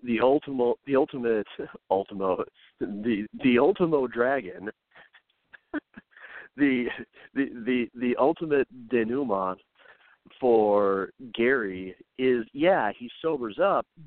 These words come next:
but instead of reconnecting and making amends with his lifelong friends, he's instead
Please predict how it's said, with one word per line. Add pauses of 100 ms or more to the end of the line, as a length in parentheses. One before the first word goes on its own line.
but (260)
instead (160)
of (260)
reconnecting
and
making
amends
with
his
lifelong (100)
friends, (760)
he's
instead